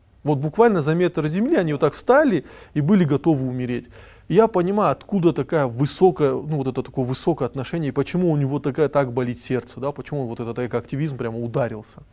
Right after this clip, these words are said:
И, к сожалению, э, я, наверное, такую страшную мысль скажу, но наши предки проливали кровь за эту землю, да, э, может быть, м, у нас нету чувства ответственности, потому что мы ничего не теряли за эту землю.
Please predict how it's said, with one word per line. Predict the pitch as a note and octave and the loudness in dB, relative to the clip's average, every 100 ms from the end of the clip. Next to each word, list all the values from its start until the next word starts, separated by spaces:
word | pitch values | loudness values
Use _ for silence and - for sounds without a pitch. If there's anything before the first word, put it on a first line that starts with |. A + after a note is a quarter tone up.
| - - - - - _ - _ - - | -20 -20 -20 -20 -20 _ -20 _ -20 -12
И, | D3 | -8
к | |
сожалению, | - E3+ F#3+ C#4 G#3 C#3 - - - - - - - - - | 0 0 2 0 -2 -2 -6 -20 -20 -20 -20 -20 -20 -14 0
э, | D#3+ D#3 D3 | 4 6 4
я, | E3+ | 2
наверное, | F#3+ G3 F3+ | 6 6 6
такую | E3 E3 E3 | 4 0 0
страшную | - A#3 A#3+ F#3 E3 | 6 6 6 2 2
мысль | E3 - | 2 0
скажу, | C#3 E3 G3 | -2 0 0
но | F#3+ | 2
наши | F3+ F#3+ F#3 | 2 0 0
предки | F3+ F3 D#3 | 2 2 0
проливали | D3 D3+ D#3 C#3 | 2 4 6 4
кровь | A#2+ B2 A2+ | 2 -2 -4
за | A#2 | -6
эту | A#2 A#2+ | -10 -10
землю, | A#2 A2+ A#2 | -10 -10 -10
да, | A#2+ D3 F#3 F3+ | -4 0 2 0
э, | G#2+ C3+ C3 C3 C3 - | -2 -4 -4 -4 -6 -8
может | D#3+ E3 G#3 E3 | -4 0 0 0
быть, | G3+ - | -4 -4
м, | - D#3 D#3 C#3 - - - - - | -10 -8 -8 -8 -14 -20 -20 -20 -4
у | |
нас | E3 G3+ | 0 2
нету | G3+ F3+ | 0 -2
чувства | - G3+ F3 | -4 -4 -2
ответственности, | E3 G3 G#3+ D#3+ - | -2 -2 -4 -4 -6
потому | C#3+ C#3 D#3+ | -8 -4 -6
что | - C#3+ | -4 -2
мы | D3+ | -2
ничего | D3+ D#3 | -2 -4
не | D#3+ | -4
теряли | D3+ E3+ G#3+ F3+ | -4 -4 -2 -2
за | C3 | -4
эту | A2+ A#2 | -8 -10
землю. | A2 A2+ A2+ | -12 -14 -14